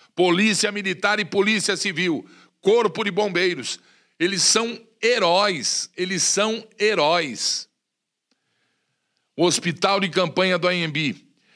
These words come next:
dezoito morreram, um deles ligou pra, pra, pra família, passou uma, uma, uma, uma mensagem pra família, dizendo, "Falta equipamento de segurança." Tem um nome isso aí, né?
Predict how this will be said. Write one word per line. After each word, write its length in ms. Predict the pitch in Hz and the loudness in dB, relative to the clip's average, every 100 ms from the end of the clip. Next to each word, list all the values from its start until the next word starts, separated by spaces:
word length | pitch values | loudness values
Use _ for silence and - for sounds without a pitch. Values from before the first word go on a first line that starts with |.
| _ _ | _ _
dezoito 1080 | 139 185 - - 170 240 254 233 - 196 | 0 2 2 2 4 4 4 0 -2 -2
morreram, 760 | 185 175 123 151 185 202 202 190 - _ _ 175 | 2 2 2 2 2 2 -2 -6 -16 _ _ -4
um 160 | 185 | -4
deles 440 | 151 185 208 202 151 | 2 2 2 0 -2
ligou 460 | 180 147 156 185 | -4 0 2 2
pra, 220 | 170 151 | 2 -2
pra, 260 | 123 131 113 | -2 -4 -4
pra 220 | - 107 | -6 -6
família, 480 | - 135 135 170 170 | -2 -2 -2 -2 0
passou 580 | - 147 - 175 151 - - - - | 0 0 0 0 -2 -4 -16 -20 -10
uma, 320 | 151 156 127 | -2 0 0
uma, 360 | 110 131 101 85 _ _ - | 0 0 -2 -6 _ _ -6
uma, 580 | 135 131 104 90 - _ _ _ _ _ _ _ _ - | -2 -2 -2 -10 -14 _ _ _ _ _ _ _ _ -6
uma 180 | 123 156 | -2 0
mensagem 680 | 165 139 - 190 175 160 | 0 2 2 2 0 -2
pra 200 | 135 151 | -2 -2
família, 600 | - 156 151 196 214 214 214 _ _ _ _ _ _ _ | 0 -2 0 0 0 -2 -4 _ _ _ _ _ _ _
dizendo, 760 | 123 180 151 185 208 165 101 135 _ _ _ _ _ _ _ _ _ _ _ _ _ _ _ _ _ _ _ _ | -2 0 2 2 2 -2 -6 -10 _ _ _ _ _ _ _ _ _ _ _ _ _ _ _ _ _ _ _ _
"Falta 640 | - - 202 226 233 214 | -6 0 4 4 2 2
equipamento 840 | 190 220 180 196 190 196 226 202 214 | 0 0 0 2 2 2 0 0 -2
de 140 | 190 | 0
segurança." 920 | 175 214 190 190 208 190 - 104 76 - | 0 0 2 2 2 2 -2 -2 -8 -6
Tem 100 | 175 | -4
um 100 | 180 | -2
nome 260 | 165 170 | 0 -2
isso 140 | 135 131 | -2 -2
aí, 120 | 139 | -2
né? 260 | 151 117 | -4 -6